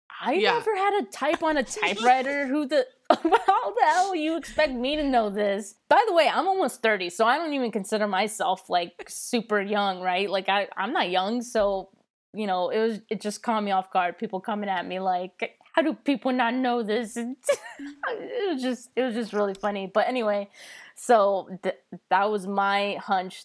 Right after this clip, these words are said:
Speaker 1: that, um, John Lynch was not hacked, and it turns out that neither of them were hacked, and they just enjoyed some alcohol together, it seems like.
Speaker 2: Yeah, it was Jed York's <laughs> birthday,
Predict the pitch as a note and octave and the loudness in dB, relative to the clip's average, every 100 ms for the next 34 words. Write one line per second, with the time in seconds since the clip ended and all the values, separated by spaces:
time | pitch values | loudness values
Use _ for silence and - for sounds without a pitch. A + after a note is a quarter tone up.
0 | - F#3 F3+ F3+ - - F3+ F3 E3+ E3+ | -2 2 2 0 -6 -4 -2 -2 -4 -8
1 | - E3+ F3 F3+ - F#3 G3 F3+ - F#3+ | -4 -4 -2 -6 -6 -6 -2 -2 0 2
2 | F3 G3 F#3 F#3 E3+ G3+ G3 F#3+ F#3+ F#3+ | 2 0 -4 -6 -4 -6 0 2 2 0
3 | - F3+ G3 - _ _ _ _ F#3 _ | -2 0 0 -4 _ _ _ _ -20 _
4 | _ _ _ G#3 G#3 C4+ C4+ A3+ F#3 G3 | _ _ _ -4 -2 0 0 -2 -2 -4
5 | F#3 F#3 F#3 F3+ F#3 - F#3 F#3+ F#3+ - | -2 -2 0 0 -2 -6 -6 -6 -6 -10
6 | E3+ F#3+ F#3 G3 F#3+ - - G3+ G3 - | -6 -6 -4 -6 -6 -10 -12 -10 -8 -6
7 | F#3+ G3 F#3+ F#3+ F#3+ _ _ _ _ _ | -2 -2 -2 -4 -10 _ _ _ _ _
8 | _ _ - - G#3 F#3+ F#3+ F#3 - _ | _ _ -16 -6 -2 -2 -2 -10 -14 _
9 | _ _ E3+ G3 G#3+ F3+ E3 - F3+ E3+ | _ _ -6 -4 -4 -4 -4 -4 -6 -6
10 | E3+ F3+ F#3 F3+ F3 - - F3 F3 F#3 | -2 -4 -6 -10 -16 -14 -12 -10 -6 0
11 | F3+ E3+ - - - - - _ _ _ | 0 -2 -8 -12 -12 -18 -20 _ _ _
12 | B3 D4+ G3+ D#3 F#3+ F#3+ E3+ G#3+ G#3+ G3+ | -4 0 2 0 -2 -2 -4 -2 4 4
13 | F#3+ F3 - F3+ F#3 F#3 F3 D#3 D#3 E3 | 2 -4 -4 -2 -2 -4 -2 0 0 -4